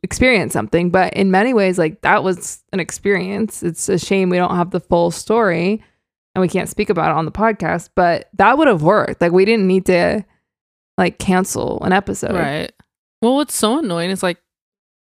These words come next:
Speaker 2: for me, it wasn't much of an experience 'cause it was your experience. It's not my story to tell.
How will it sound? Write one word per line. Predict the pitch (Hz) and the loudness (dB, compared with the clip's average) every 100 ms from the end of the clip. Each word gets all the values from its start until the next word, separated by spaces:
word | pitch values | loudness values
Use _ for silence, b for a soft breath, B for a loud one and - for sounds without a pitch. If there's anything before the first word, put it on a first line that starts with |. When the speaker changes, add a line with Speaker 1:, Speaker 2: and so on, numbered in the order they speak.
| - | -6
Speaker 2:
for | 226 214 | -4 -2
me, | 190 180 185 214 269 302 285 _ _ _ _ _ _ _ _ _ _ _ | -4 -6 -4 -2 -2 -2 -6 _ _ _ _ _ _ _ _ _ _ _
it | 107 98 | -2 -2
wasn't | 110 139 175 208 233 - | -4 -2 0 0 -2 -6
much | 170 170 - | -6 -4 -4
of | 214 | -4
an | |
experience | 226 - 233 240 226 | -4 -6 -4 -2 -2
'cause | 202 | -2
it | 190 | -2
was | 190 175 170 | -2 -6 -4
your | 170 180 165 | -2 0 0
experience. | 139 - - 139 113 160 170 | -4 -8 -6 -6 -6 -8 -8
It's | 175 | -6
not | 190 175 165 | -2 0 0
my | 165 156 | -4 -6
story | - 170 143 | -6 -6 -8
to | - | -10
tell. | - - 76 - - | -12 -10 -10 -10 -16